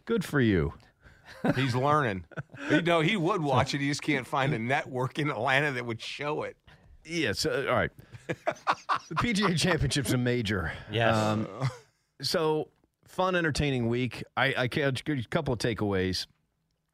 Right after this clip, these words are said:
Speaker 1: I can't believe how much it rained Saturday. It rained all day.
Speaker 2: Right.
Speaker 1: Uh, I slept in 'cause we worked the afternoon gr-, uh, afternoon shift at, uh, at Major Championships. Very lucky. And, uh,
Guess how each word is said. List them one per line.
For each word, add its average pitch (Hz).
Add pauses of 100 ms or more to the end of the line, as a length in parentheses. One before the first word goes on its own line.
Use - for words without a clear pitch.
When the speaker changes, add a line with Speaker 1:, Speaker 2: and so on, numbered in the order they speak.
(160)
Speaker 1:
I 113
can't 143
believe 117
how 107
much 104
it -
rained 101
Saturday. 87
It 76
rained 110
all 113
day. 139 (220)
Speaker 2:
Right. 101
Speaker 1:
Uh, 95 (500)
I 123
slept 135
in 135 (120)
'cause 95
we 117
worked 117
the 113
afternoon 117
gr-, 107
uh, 87
afternoon 123
shift -
at, 95
uh, 90
at 87
Major 95
Championships. -
Very 107
lucky. 98 (600)
And, 101
uh, 95